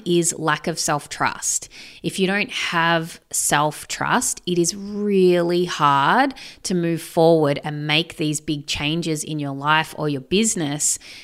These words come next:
because we get ideas of what we wanna do, but we're too scared to follow through on them because we don't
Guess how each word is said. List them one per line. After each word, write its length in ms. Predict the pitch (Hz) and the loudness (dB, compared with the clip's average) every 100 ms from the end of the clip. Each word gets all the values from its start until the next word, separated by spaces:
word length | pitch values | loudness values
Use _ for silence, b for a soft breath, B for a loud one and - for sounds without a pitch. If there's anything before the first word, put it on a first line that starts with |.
| B - | B -2
because 680 | 165 - 175 170 170 165 - - | -2 0 4 4 4 0 -8 -8
we 240 | 170 170 | 0 0
get 260 | 165 180 - | 2 0 2
ideas 680 | 165 156 151 175 202 180 | 0 0 0 2 4 4
of 120 | 160 156 | 0 -2
what 140 | 156 | -2
we 100 | 160 | -2
wanna 300 | 156 156 147 | -2 -4 -4
do, 640 | 139 - 254 240 147 139 | -6 0 2 2 0 -4
but 200 | - 151 | -4 -2
we're 100 | 170 | 0
too 280 | 165 - 185 | -2 0 0
scared 520 | - - 156 147 151 160 | 0 -2 0 2 0 -2
to 80 | |
follow 320 | - 160 147 135 | -2 0 0 -2
through 320 | - 254 233 | -4 2 2
on 140 | 160 | 2
them 340 | 151 147 143 143 b b b b b b - | 0 -2 -4 -6 b b b b b b -4
because 340 | 160 170 156 | -4 -2 -2
we 120 | 160 | -4
don't 520 | 151 - 156 156 151 | -2 0 2 2 -2